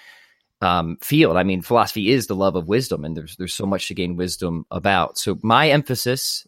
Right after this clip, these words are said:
uh, in my master's tends to be on, on metaphysics, natural theology, and morality. Uh, so I spend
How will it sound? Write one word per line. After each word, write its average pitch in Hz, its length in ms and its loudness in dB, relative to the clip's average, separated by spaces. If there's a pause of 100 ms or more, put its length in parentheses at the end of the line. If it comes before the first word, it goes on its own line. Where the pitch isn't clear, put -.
(100)
uh, 82 100 -4
in 92 140 -4
my 90 120 0
master's 98 500 -2
tends 95 280 -4
to 95 60 -4
be 95 220 -2
on, 85 240 -2
on 87 160 -4
metaphysics, 101 880 0
natural 92 340 0
theology, 87 800 2
and 87 120 -4
morality. 85 680 0 (600)
Uh, 85 160 -2
so 101 120 -2
I 101 100 4
spend 92 440 0